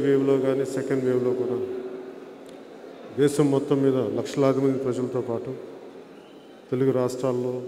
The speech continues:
మన ఆంధ్రప్రదేశ్లో దాదాపు ఏడు వేలకు పైగా ప్రాణాలు కోల్పోయారు. అఫీషియల్ రికార్డ్స్ ప్రకారం లెక్క లేకుండా ఇంకెంతమంది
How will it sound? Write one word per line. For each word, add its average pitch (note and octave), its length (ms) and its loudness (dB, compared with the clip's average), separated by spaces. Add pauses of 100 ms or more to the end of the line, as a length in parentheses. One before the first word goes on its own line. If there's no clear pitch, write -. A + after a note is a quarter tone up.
మన A2+ 200 -4
ఆంధ్రప్రదేశ్లో B2+ 800 0 (1900)
దాదాపు C#3+ 380 2 (1300)
ఏడు C#3+ 180 4
వేలకు D3+ 280 2
పైగా C#3+ 260 2
ప్రాణాలు C3+ 400 0 (220)
కోల్పోయారు. C3 520 0 (3500)
అఫీషియల్ C#3 440 0
రికార్డ్స్ B2 420 0
ప్రకారం B2 380 -2 (640)
లెక్క C#3 280 8
లేకుండా D3+ 300 10
ఇంకెంతమంది D3+ 540 10